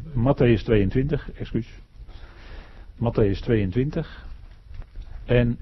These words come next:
daar staat vanaf vers één: "En Jezus antwoordde en sprak opnieuw tot hem door gelijkenissen en zei: 'Het koninkrijk der hemelen is gelijk aan een zekere koning die voor zijn zoon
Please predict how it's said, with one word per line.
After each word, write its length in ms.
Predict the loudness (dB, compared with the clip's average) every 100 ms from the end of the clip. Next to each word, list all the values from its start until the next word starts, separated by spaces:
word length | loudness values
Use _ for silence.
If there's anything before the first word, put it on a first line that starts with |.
| -12 -18 -18 -16 -14 -14 -14 -14 -12 -12 -14 -14 -16 -16 -12 -12 -10 -2
daar 180 | 0 2
staat 640 | 2 2 2 -2 -8 -2 -2 -2 -12 -14 -14 -14 -14
vanaf 520 | -10 -8 -2 0 0 -2
vers 300 | -2 -2 0
één: 420 | 2 2 0 -4 -10 -12 -14 -14 -14 -2
"En 180 | 0
Jezus 400 | 6 8 8 2
antwoordde 520 | 0 0 2 2 2 2
en 140 | 0
sprak 360 | 2 2 2 0
opnieuw 400 | 2 6 6 4
tot 200 | 0 0
hem 160 | 0
door 140 | 2 2
gelijkenissen 640 | 2 2 2 -2 -2 -2
en 140 | 0
zei: 400 | 2 2 2 -2 -8 -12 -10 -10 -10 -12 -14 -6
'Het 160 | -4
koninkrijk 560 | 6 8 8 8 6 6
der 120 | 6
hemelen 360 | 6 4 2 0
is 160 | -4
gelijk 380 | 0 0 2 0
aan 160 | 0 0
een 80 | 4
zekere 360 | 4 4 0
koning 540 | 4 4 4 2 2 -2 -4 -10 -2
die 140 | 2 4
voor 180 | 4
zijn 180 | 2 2
zoon 380 | 4 4 4